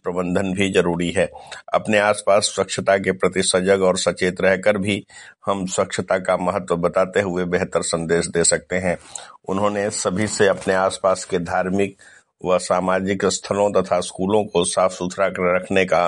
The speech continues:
अनुरोध किया। इस अवसर पर भारतीय जनता पार्टी के मंडल अध्यक्ष एडवोकेट धरणीधर राम त्रिपाठी, केशव राय, रिंकू दुबे, अनिल शुक्ला, ब्रिजेंद्र तिवारी उर्फ भोलू, जनार्दन तिवारी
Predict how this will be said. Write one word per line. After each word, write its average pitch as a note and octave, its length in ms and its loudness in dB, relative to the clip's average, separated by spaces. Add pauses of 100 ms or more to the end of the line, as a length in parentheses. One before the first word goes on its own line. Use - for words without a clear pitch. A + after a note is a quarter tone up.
अनुरोध F#2 380 0
किया। F2+ 280 -6 (580)
इस G2+ 180 -4
अवसर F#2+ 320 2
पर G#2+ 200 0
भारतीय F#2 400 -2
जनता F2+ 260 0
पार्टी F#2 360 0
के G#2+ 140 2
मंडल F2+ 380 2
अध्यक्ष F2+ 440 -2 (680)
एडवोकेट F2+ 500 0
धरणीधर F2+ 520 0
राम F#2+ 260 -2
त्रिपाठी, F2+ 520 -4
केशव F#2 520 0
राय, F2+ 300 0 (480)
रिंकू G2 380 0
दुबे, F#2 340 2 (200)
अनिल F2+ 340 -2
शुक्ला, F2+ 540 2
ब्रिजेंद्र F2+ 680 0
तिवारी F2 460 0
उर्फ E2+ 280 -6
भोलू, F#2 480 -2 (420)
जनार्दन F2+ 560 0
तिवारी F#2 480 0